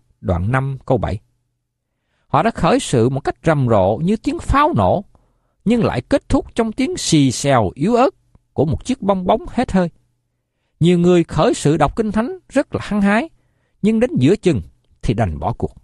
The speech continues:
Họ chỉ nóng cháy vào giai đoạn đầu, nhưng đến giai đoạn sau thì họ trở nên nguội lạnh, rồi tỏ ra lơ là với nó. Thưa các bạn, tôi đã là mục sư và hầu việc Chúa trong nhiều năm,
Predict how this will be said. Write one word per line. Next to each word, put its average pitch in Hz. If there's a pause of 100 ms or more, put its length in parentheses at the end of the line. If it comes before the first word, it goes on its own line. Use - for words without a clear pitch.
(520)
Họ 127
chỉ 170
nóng 208 (120)
cháy 254
vào 247
giai 208
đoạn 110
đầu, 113 (140)
nhưng 160
đến 226
giai 214
đoạn 95
sau 208 (240)
thì 127
họ 110
trở 104
nên 190
nguội 95
lạnh, 80 (460)
rồi 117 (240)
tỏ -
ra 185
lơ 190
là 110
với 113
nó. 135 (1000)
Thưa -
các -
bạn, 82 (1160)
tôi 254
đã 247
là 175
mục 131
sư 233
và 175
hầu 131
việc 113
Chúa 226
trong 226
nhiều 117
năm, 160